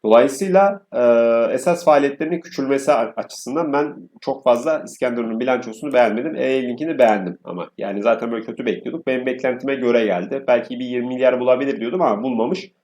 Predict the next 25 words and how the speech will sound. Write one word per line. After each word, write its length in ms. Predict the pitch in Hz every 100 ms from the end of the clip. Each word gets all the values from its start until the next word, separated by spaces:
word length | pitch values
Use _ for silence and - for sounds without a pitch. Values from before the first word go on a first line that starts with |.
| _ -
On 120 | 151
sekiz 280 | 147 127 113
milyarla 340 | 123 135 165
tamamlamış 580 | 135 131 120 135 180 -
bulunuyoruz. 420 | 120 107 170 92 - _ _ _
Şöyle 140 | 175 175
çarpanlarına 600 | 160 151 165 170 180 185
baktığımız 320 | 185 202 214
zaman 140 | 123
sekiz 500 | - - 143 208 - 151
F 220 | 135 123
K 260 | - -
bir 120 | 170 156
nokta 540 | 147 147 190 190 - 165
üç 380 | 160 - - -
piyasa 320 | 147 147 135
değeri, 220 | 151 170
defter 420 | 135 - 143 123
değeri 240 | 139 165 143
görünüyor. 360 | 127 104 92
favök 440 | 135 147 151 - -
üretme 340 | 135 135 165
gücü 240 | 143 139
aslında 320 | 160 - 143 135
Ereğli'nin 400 | 135 143 185